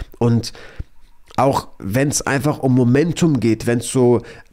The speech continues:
darum ging, wer strahlt hier mehr Selbstbewusstsein aus, wer steht in diesem Kampf und ist fest von überzeugt, dass er dieses Ding holen wird, war's Holloway. Gaethje hatte die, hatte natürlich die Situation nach der dritten Runde, denn die ersten drei hat er alle abgegeben,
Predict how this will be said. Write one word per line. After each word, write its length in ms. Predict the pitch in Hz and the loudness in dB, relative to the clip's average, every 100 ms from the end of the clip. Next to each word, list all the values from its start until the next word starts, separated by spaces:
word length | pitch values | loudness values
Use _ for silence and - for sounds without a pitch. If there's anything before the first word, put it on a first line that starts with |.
| - | -4
darum 340 | 123 123 120 | 0 0 0
ging, 320 | 139 143 143 - | 0 0 -2 -4
wer 340 | 107 127 143 | -2 0 2
strahlt 640 | - - - 104 147 156 | 0 -2 -2 0 0 0
hier 140 | 135 117 | 0 2
mehr 200 | 117 110 | 2 2
Selbstbewusstsein 840 | 127 156 - 90 113 104 110 104 | 0 0 -2 -2 -2 0 -2 -2
aus, 400 | 71 107 104 98 | 0 0 0 -4
wer 300 | 110 127 135 | 0 2 2
steht 400 | - - 139 143 | 0 0 0 0
in 100 | 131 | -4
diesem 240 | 107 - - | -2 -2 -2
Kampf 300 | 127 - 110 | -2 -2 -2
und 80 | |
ist 180 | 104 - | -2 -4
fest 240 | - 139 - | -2 -2 0
von 140 | 120 | 0
überzeugt, 360 | 110 - 127 107 | 0 0 0 0
dass 60 | |
er 80 | 113 | 0
dieses 300 | 110 107 104 | 2 2 0
Ding 160 | 117 107 | 0 2
holen 360 | 120 156 110 | 2 4 4
wird, 200 | 107 110 - - - | 2 0 -6 -10 -2
war's 340 | 113 117 - | 0 0 2
Holloway. 420 | 165 165 101 95 - - - | 2 2 2 0 -4 -14 -2
Gaethje 360 | 151 156 - 165 | 0 0 2 0
hatte 220 | 160 139 | 0 2
die, 380 | 135 127 127 - - | 4 4 0 -4 -6
hatte 220 | 127 123 | -4 0
natürlich 440 | 131 - 160 156 - | -2 0 2 2 0
die 80 | |
Situation 640 | 113 104 123 - 123 120 107 | -4 -2 -2 0 0 0 -2
nach 160 | 120 | -4
der 140 | 117 113 | -2 -2
dritten 280 | 107 143 131 | -2 -2 0
Runde, 240 | 156 139 | 0 2
denn 140 | 113 | 2
die 100 | 107 | 0
ersten 380 | 113 151 - 113 | 0 0 -2 -4
drei 180 | 117 120 | 0 0
hat 140 | 117 | 2
er 80 | 110 | 0
alle 180 | 113 123 | 2 2
abgegeben, 720 | 123 - 110 101 110 117 | 0 -2 -4 0 0 0